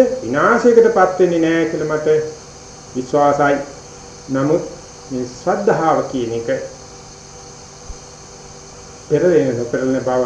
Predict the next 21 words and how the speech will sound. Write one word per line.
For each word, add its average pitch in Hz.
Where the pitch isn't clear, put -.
මගේ 139
ඥාණයට 156
අහු 131
වෙන්නේ 131
නැහැ" 127
කියලා 165
සාරිපුත්ත 143
මොග්ගල්ලාන 131
ස්වාමීන් 123
වහන්සේ 127
උපාසක 120
මහත්තයන් 117
සඳහන් 113
කරනවා. -
ඒ 180
කියන්නේ 175
ඒ 180
තරම් 196
이르දිබල 170
ප්‍රාතිහාර්ය 185
සහිතව 151